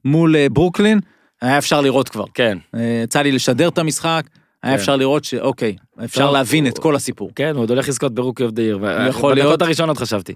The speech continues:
Speaker 1: יכול להיות, אנתוני אדוארדס.
Speaker 2: אתמול, אה,
Speaker 1: אה,
Speaker 2: שלשום
Speaker 1: ב-,
Speaker 2: ניצח אותו,
Speaker 1: כן.
Speaker 2: דני ניצח אותו.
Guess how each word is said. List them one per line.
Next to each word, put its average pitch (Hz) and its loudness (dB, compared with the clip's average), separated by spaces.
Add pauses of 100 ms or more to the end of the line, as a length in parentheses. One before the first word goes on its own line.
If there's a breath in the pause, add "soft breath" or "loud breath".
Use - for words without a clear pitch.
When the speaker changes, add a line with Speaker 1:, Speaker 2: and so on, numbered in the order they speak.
Speaker 1:
יכול 135 -2
להיות, 147 0
אנתוני 156 0
אדוארדס. 156 0
Speaker 2:
אתמול, 120 -4
אה, 104 -4
Speaker 1:
אה, 101 -6
Speaker 2:
שלשום 131 -2
Speaker 1:
ב-, 190 0
Speaker 2:
ניצח 160 -4
אותו, 127 -4
Speaker 1:
כן. 151 2
Speaker 2:
דני 120 -2
ניצח 107 -6
אותו. 131 -12